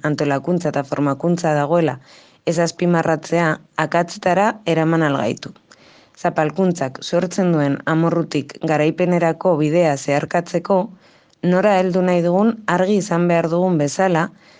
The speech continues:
zelan lortuko dugun jakitea nahitaezkoa da,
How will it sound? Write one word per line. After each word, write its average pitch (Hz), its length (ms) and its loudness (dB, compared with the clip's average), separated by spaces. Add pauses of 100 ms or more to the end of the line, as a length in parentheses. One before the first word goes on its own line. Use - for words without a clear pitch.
(160)
zelan 202 400 2
lortuko 180 420 0
dugun 180 280 2
jakitea 175 640 -2
nahitaezkoa 151 760 0
da, 139 140 0